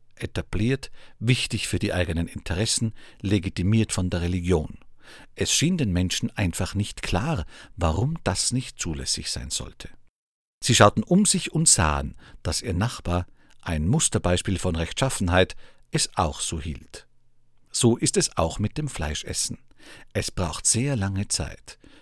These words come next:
bis die Menschen sich umgewöhnen. Herr McMahon, darf man Sie auch fragen? Erstens, ob das Nein zum Fleischessen Sie zum Philosophen oder die Philosophie Sie zum Vegetarier gemacht hat?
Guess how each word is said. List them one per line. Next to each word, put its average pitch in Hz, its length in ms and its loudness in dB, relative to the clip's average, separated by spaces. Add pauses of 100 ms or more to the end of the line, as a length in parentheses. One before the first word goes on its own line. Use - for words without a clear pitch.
(120)
bis - 160 -6
die 82 100 -8
Menschen 101 520 2 (260)
sich - 340 -2
umgewöhnen. 80 640 -6 (2500)
Herr 131 140 10
McMahon, 135 640 6 (200)
darf 139 220 4
man 156 100 2
Sie - 200 -2
auch 117 200 4
fragen? 82 640 0 (280)
Erstens, - 640 0 (360)
ob - 280 4
das - 240 0
Nein 101 400 2
zum 95 180 0
Fleischessen - 720 0
Sie 127 200 2
zum 113 200 0
Philosophen 98 720 0 (320)
oder 120 360 4
die 110 180 -2
Philosophie 92 760 -2 (180)
Sie 117 180 4
zum 101 220 2
Vegetarier 113 540 2
gemacht - 400 -6
hat? - 280 -14